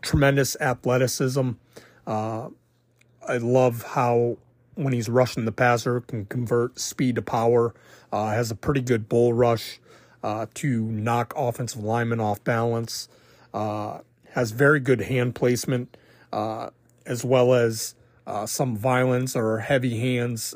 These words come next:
uh, some pop in his hands, uh, to be able to push offensive linemen, uh, off their, off the line of scrimmage and reset, uh, the line of scrimmage, kinda push them back into the pocket. Uh,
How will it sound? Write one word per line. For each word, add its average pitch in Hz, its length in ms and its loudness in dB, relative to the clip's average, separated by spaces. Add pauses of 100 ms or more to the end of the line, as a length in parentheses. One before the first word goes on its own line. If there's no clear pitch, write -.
uh, 107 300 -6
some 107 240 -6
pop 123 340 -2
in 113 60 -4
his 110 160 -4
hands, 117 440 -6 (380)
uh, 110 180 -4
to 107 120 -6
be 117 100 0
able 117 160 2
to 107 80 0
push - 320 0
offensive 117 460 -2
linemen, 117 500 0 (400)
uh, 110 240 -8 (220)
off 120 320 0
their, 110 360 0 (540)
off 127 240 0
the - 80 2
line 123 260 0
of 117 80 0
scrimmage 117 640 0 (460)
and 120 480 -2 (600)
reset, 127 760 2 (420)
uh, 113 220 0
the 113 140 -4
line 117 200 2
of 113 60 -4
scrimmage, 123 420 -4
kinda 123 260 0
push - 320 -2
them 117 200 -2
back 113 460 0
into 135 260 -4
the 104 100 -4
pocket. 113 480 -2 (460)
Uh, 110 320 -4